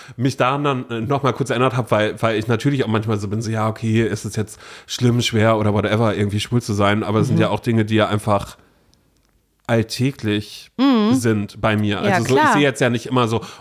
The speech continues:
Speaker 1: „Oh, das ist gerade schwer, weil so und so und so“,
Speaker 2: Mhm.
Speaker 1: weil ich ja auch irgendwie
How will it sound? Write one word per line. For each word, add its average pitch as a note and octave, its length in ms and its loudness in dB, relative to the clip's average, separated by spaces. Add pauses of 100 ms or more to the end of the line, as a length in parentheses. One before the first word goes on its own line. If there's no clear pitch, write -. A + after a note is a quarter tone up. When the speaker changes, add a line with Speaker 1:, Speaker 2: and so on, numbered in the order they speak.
Speaker 1:
„Oh, C3+ 140 2
das C3 160 -2
ist B2 100 -8
gerade A2+ 220 0
schwer, A2+ 360 0
weil A2 220 2
so A2+ 160 -4
und G#2+ 100 -2
so G#2+ 140 -4
und G#2 100 -2
so“, - 220 2
Speaker 2:
Mhm. A#3 80 4
Speaker 1:
weil C3+ 160 4
ich - 100 -4
ja G2 100 -2
auch A2 140 -2
irgendwie G#2+ 460 -4